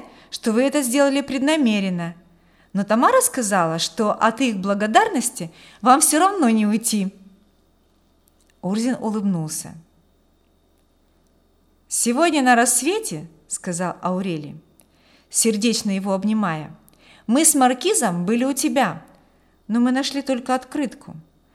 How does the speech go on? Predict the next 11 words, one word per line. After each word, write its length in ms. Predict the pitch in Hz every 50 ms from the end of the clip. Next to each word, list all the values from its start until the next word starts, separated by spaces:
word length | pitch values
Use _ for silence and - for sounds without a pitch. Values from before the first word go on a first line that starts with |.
| _ _
а 100 | - 196
птичка 400 | 202 - - 466 480 480 - -
уже 180 | 294 294 269 294
улетела 760 | 285 302 294 311 311 311 - 190 185 190 196 180 165 151 160 -
в 40 | -
столь 240 | - - 220 185 202
ранний 380 | 208 202 185 175 170 175 196 202
час». 420 | - - 185 147 151 - - - - _ _ _ _ _ _ _ _ _ _ _ _ _ _ _ _ _ _ _ _ _ _ _ _ _ _ _ _ _ _ _ _ _ _ _ _ _ _ _ _ _ _
«С 140 | - - -
паном 360 | - - 247 269 277 269 240
маркизом? 680 | 226 226 226 226 - - 339 440 392 339 208 165 165